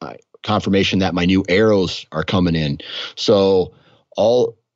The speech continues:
as much as I feel like I'm behind and say I'm behind, you know, it's just a matter of,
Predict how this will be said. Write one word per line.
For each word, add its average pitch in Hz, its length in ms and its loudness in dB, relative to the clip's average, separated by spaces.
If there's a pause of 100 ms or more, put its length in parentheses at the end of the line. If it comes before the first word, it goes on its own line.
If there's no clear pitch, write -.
(160)
as 104 160 -2
much 135 180 -2
as 113 80 -4
I 120 100 2
feel 131 400 0
like 127 200 0
I'm 135 160 -2
behind 131 400 -2
and 98 120 0
say 117 260 0
I'm 131 140 0
behind, 131 600 -2 (520)
you 95 120 -8
know, 95 340 -2 (120)
it's 101 140 -4
just 113 260 -2
a - 20 2
matter 92 480 2
of, 85 360 -2